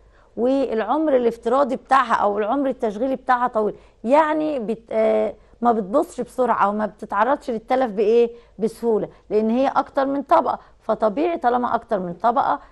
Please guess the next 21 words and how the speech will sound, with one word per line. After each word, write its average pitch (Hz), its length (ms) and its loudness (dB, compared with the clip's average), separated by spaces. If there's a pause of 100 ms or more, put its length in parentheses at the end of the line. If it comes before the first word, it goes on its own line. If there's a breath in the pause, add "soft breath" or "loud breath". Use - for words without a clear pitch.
(120)
يبقى 240 440 0
التلف 226 480 -2
هيكون 208 260 -4
إيه؟ 202 300 -6 (220 soft breath)
هيكون 190 500 -6
بسيط، 170 440 -10
يبقى 170 260 -2
عمرها 214 320 0
التشغيلي 202 480 -6
إيه؟ 185 300 -2 (340 soft breath)
طويل. 190 380 -2 (280 soft breath)
كمان 247 480 0 (1080)
ذات 208 400 -2 (240)
نطاق 190 420 -4
ترددي 165 480 -8
واسع، 147 320 -10 (640 soft breath)
وانعدام 254 1080 0
الفقد 240 480 -2
الناتج 226 440 -4
من 226 180 -4
الإشعاع، 196 640 -2